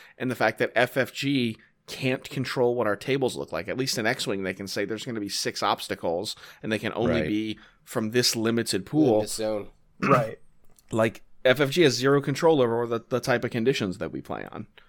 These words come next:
Speaker 1: you know, at our friendly local game
Speaker 2: So,
Speaker 1: store.
Speaker 2: so I think it's, what I would want to happen is,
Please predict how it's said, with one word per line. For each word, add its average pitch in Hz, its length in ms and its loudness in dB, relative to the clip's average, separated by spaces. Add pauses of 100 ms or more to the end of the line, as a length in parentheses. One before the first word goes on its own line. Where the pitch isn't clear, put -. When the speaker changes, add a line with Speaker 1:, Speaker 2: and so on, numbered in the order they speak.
(280)
Speaker 1:
you 127 80 -10
know, 98 80 -6
at 95 60 -4
our 98 60 -2
friendly 98 240 -4
local 95 200 -4
game 82 120 -4
Speaker 2:
So, 139 260 2
Speaker 1:
store. - 160 -4 (720)
Speaker 2:
so - 220 0
I 156 120 4
think 175 220 0
it's, - 440 0 (600)
what 120 160 2
I 123 100 8
would 127 240 2 (300)
want 120 380 0
to 113 80 2
happen 95 640 2
is, 87 520 2